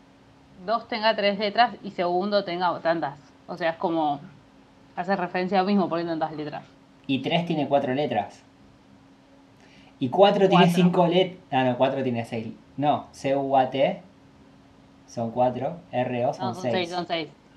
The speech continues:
Speaker 2: Ay, casi, casi descubríamos algo
Speaker 1: Casi,
Speaker 2: zarpado.
Speaker 1: casi.
Speaker 2: Pero bueno,
Speaker 1: Sí, sí, sí,
Speaker 2: cinco,
Speaker 1: mal.
Speaker 2: cinco tiene
Speaker 1: Cinco
Speaker 2: cinco
Speaker 1: tiene
Speaker 2: letras.
Speaker 1: cinco, como
Speaker 2: Claro.
Speaker 1: mi nombre.
Speaker 2: Y seis tiene cuatro letras.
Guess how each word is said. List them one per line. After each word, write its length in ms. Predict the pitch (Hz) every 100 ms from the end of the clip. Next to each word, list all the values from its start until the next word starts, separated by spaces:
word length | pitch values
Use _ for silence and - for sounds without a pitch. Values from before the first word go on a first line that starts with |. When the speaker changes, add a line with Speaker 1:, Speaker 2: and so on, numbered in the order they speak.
| - - - - - -
Speaker 2:
Ay, 440 | 151 160 156 147
casi, 400 | 123 156 - 165
casi 320 | - 170 170 160
descubríamos 600 | 127 135 127 139 131 120
algo 220 | 127 127
Speaker 1:
Casi, 120 | 131 127 113
Speaker 2:
zarpado. 360 | 113 117 107 110 -
Speaker 1:
casi. 640 | - - 202 - - 180 - -
Speaker 2:
Pero 240 | 160 180
bueno, 200 | 170 139
Speaker 1:
Sí, 40 | -
sí, 60 | 185
sí, 60 | 196
Speaker 2:
cinco, 260 | 175 160
Speaker 1:
mal. 200 | 156 156 - -
Speaker 2:
cinco 400 | - 190 196 190
tiene 200 | 269 -
Speaker 1:
Cinco 100 | 285
Speaker 2:
cinco 300 | 170 160 160
Speaker 1:
tiene 140 | 285 226
Speaker 2:
letras. 200 | 214 196
Speaker 1:
cinco, 260 | 180 180 - - - - - - - - - -
como 140 | 208
Speaker 2:
Claro. 160 | 185 180
Speaker 1:
mi 100 | 180
nombre. 460 | 175 170 165 151 147 - - - - - - -
Speaker 2:
Y 100 | 139
seis 240 | 143 165
tiene 220 | 170 147 131
cuatro 260 | 135 127
letras. 520 | 143 135 113 98 -